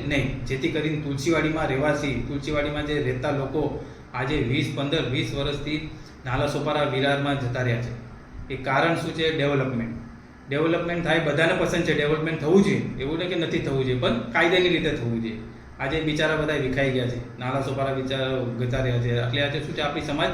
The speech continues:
કમ થઈ ગઈ. મુંબઈથી આપણી સમાજ, મુંબઈ, સાઉથ મુંબઈથી સમાજ આપણી કમ થઈ ગઈ છે. હવે કઈ પરિસ્થિતિ છે, કેવી છે, એ તો તમારી નજરની સામે છે. તો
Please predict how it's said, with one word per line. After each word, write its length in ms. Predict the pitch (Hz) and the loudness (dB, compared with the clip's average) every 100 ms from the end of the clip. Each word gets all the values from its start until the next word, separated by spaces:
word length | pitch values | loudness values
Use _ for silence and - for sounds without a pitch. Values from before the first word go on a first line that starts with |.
| - - - - - | -4 -12 -14 -12 4
કમ 220 | 202 220 | 6 8
થઈ 120 | 156 | 6
ગઈ. 120 | 143 | 4
મુંબઈથી 380 | 139 156 185 190 | 2 2 4 4
આપણી 180 | 180 - | 4 2
સમાજ, 280 | 175 170 170 - 135 | 0 0 -2 -2 -4
મુંબઈ, 360 | 139 170 175 170 - | -2 2 0 0 -2
સાઉથ 220 | 160 165 | 0 0
મુંબઈથી 280 | 160 160 160 | -2 -2 -2
સમાજ 280 | 147 147 147 | -2 0 0
આપણી 420 | 143 190 226 - - - - - - - - | 0 0 -2 -6 -10 -16 -18 -20 -20 -18 0
કમ 200 | - - | 2 2
થઈ 140 | 143 | 2
ગઈ 180 | 127 120 | 2 2
છે. 200 | 113 107 | 0 -2
હવે 340 | 113 143 160 190 | -4 -2 4 4
કઈ 60 | |
પરિસ્થિતિ 420 | 180 185 185 180 | 6 4 4 0
છે, 160 | 180 175 | 2 2
કેવી 300 | 175 165 170 | 2 4 4
છે, 440 | 170 170 - - - - - | 4 2 0 -8 -14 -16 -2
એ 120 | 156 | 0
તો 120 | 160 | 0
તમારી 300 | 156 160 160 | 0 0 0
નજરની 340 | 151 147 147 147 | 0 0 0 0
સામે 260 | 135 123 | 0 0
છે. 220 | 123 113 - - - - - - - | 0 -2 -8 -10 -14 -16 -16 -10 -2
તો 420 | 160 160 160 | 2 2 2